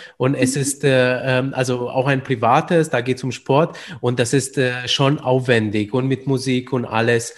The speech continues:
Speaker 1: äh,
Speaker 2: Ja.
Speaker 1: das braucht schon seine Zeit. Und, äh, ich hab ja in deinem Podcast wieder, äh, auch wieder, wo du mit Knossi gesprochen hast, da hat er gesagt, "Mensch, ich lass das ja alles machen."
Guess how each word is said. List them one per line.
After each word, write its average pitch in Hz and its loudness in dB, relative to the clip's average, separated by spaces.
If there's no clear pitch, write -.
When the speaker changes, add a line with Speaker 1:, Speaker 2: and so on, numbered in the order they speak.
Speaker 1:
äh, 117 4
Speaker 2:
Ja. 117 4
Speaker 1:
das 117 -2
braucht 120 2
schon 131 0
seine 127 2
Zeit. 110 0
Und, 143 2
äh, 139 6
ich 135 0
hab 151 2
ja 151 4
in 143 0
deinem 135 2
Podcast 151 -2
wieder, 139 4
äh, - -12
auch 147 2
wieder, 143 0
wo 139 -2
du 135 0
mit 135 -2
Knossi 139 -2
gesprochen 135 0
hast, 131 -2
da 123 2
hat 131 0
er 127 2
gesagt, 127 2
"Mensch, 151 0
ich 143 0
lass 151 -2
das 147 -4
ja 147 -2
alles 147 0
machen." 185 2